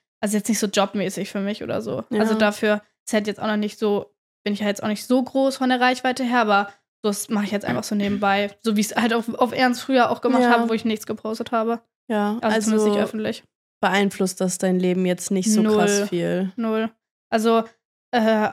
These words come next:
Speaker 1: auch nicht irgendwie, auch wo ich noch zur Schule gegangen bin, gar nichts.
Speaker 2: Ja.
Speaker 1: Also, ähm,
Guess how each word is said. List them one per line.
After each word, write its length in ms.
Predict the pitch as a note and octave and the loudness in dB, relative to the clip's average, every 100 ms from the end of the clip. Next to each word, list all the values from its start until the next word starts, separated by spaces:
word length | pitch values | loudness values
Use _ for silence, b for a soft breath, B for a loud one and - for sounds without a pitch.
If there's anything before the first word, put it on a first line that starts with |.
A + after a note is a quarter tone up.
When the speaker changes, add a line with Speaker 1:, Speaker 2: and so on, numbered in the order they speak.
| - | -2
Speaker 1:
auch 220 | A3+ - | -4 0
nicht 360 | A3 G#3 - - | 0 0 -4 -2
irgendwie, 420 | A3+ A3+ G#3+ A3 | 0 2 2 0
auch 140 | A3+ - | -2 -2
wo 60 | |
ich 100 | A#3 | -2
noch 80 | A#3 | -2
zur 120 | A3 | -4
Schule 200 | - A3+ | -2 0
gegangen 200 | G#3+ G#3 | 0 0
bin, 80 | G#3 G#3 | -2 0
gar 260 | A3 A3 | 0 2
nichts. 540 | A3 A3 A3 - - - - | 2 0 -4 -10 -18 -10 0
Speaker 2:
Ja. 80 | |
Speaker 1:
Also, 500 | A#3+ A3 A3 G#3+ G#3+ - _ _ _ _ - | 2 4 4 4 2 -2 _ _ _ _ -4
ähm, 540 | A3 G#3 G3+ G3+ G3+ | 0 2 2 0 -2